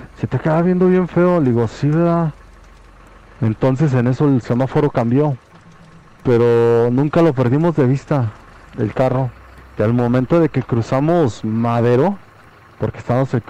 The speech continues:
el semáforo para cruzar Madero, el carro cruzó adelante de nosotros, pero al llegar a la, sí, o sea, a la siguiente pedazo de Madero, ya no estaba el carro. Le dije a mi compañero, le dije, "Oye,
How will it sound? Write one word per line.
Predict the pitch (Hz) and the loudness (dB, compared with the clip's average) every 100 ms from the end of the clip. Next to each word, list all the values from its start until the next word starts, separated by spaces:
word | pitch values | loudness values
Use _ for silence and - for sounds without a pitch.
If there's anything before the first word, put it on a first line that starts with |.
| 117 113 | -2 0
el | 110 | -2
semáforo | - 113 117 - 127 | -2 -4 -2 -4 -4
para | 120 110 | -4 -4
cruzar | 104 - 117 | -6 -4 -2
Madero, | 123 120 147 147 - - - - - - - - | 0 0 0 -4 -14 -20 -20 -20 -20 -20 -20 -8
el | 110 | -6
carro | - 131 147 | -2 0 0
cruzó | - 131 - 139 | 0 -2 -2 2
adelante | 143 143 127 135 147 | 4 4 2 0 0
de | 127 | 0
nosotros, | 110 101 135 135 127 110 104 - - - - - - | 0 -2 -2 -2 -2 -2 -4 -12 -20 -20 -20 -18 -4
pero | 127 123 | 0 2
al | 120 | 2
llegar | 123 117 143 160 160 | 2 4 4 4 2
a | 160 151 - 120 131 | 2 -2 -6 -8 -2
la, | 135 127 127 127 113 92 - - - - - - | 0 2 2 2 0 -2 -8 -20 -20 -20 -12 0
sí, | 185 | 2
o | |
sea, | 160 135 | 2 2
a | 131 | 4
la | 127 | 2
siguiente | - 127 143 170 170 | 0 0 0 0 0
pedazo | 151 135 165 | 2 2 2
de | 165 | 2
Madero, | 131 120 135 160 170 - - - - - - | 2 2 2 2 0 -8 -20 -20 -20 -18 -4
ya | 127 | 0
no | 147 | 2
estaba | 147 165 151 | 0 2 2
el | 160 | 2
carro. | - 156 156 147 131 120 - - - - - - - - - | 2 2 2 0 -2 -6 -12 -18 -18 -18 -16 -16 -16 -14 -4
Le | 120 | -2
dije | 135 151 | 2 2
a | |
mi | 151 147 123 | 2 2 0
compañero, | 127 117 135 139 139 139 | -2 0 0 2 2 2
le | 135 | 2
dije, | 127 | 2
"Oye, | 139 | 2